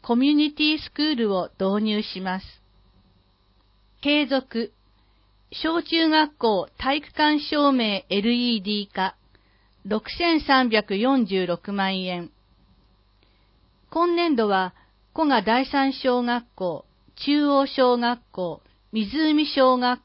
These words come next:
校、諸川小学校、および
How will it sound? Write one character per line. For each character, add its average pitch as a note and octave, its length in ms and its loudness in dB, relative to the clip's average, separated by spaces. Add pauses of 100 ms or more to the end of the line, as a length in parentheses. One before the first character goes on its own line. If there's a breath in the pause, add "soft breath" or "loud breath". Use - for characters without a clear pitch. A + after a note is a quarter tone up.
校、 F3 320 -6 (260)
諸 G#3+ 260 0
川 D4 280 2
小 C4+ 300 2
学 C4 320 0
校、 F3+ 300 -6 (400 soft breath)
お A3 80 0
よ A#3+ 180 4
び A3+ 260 -6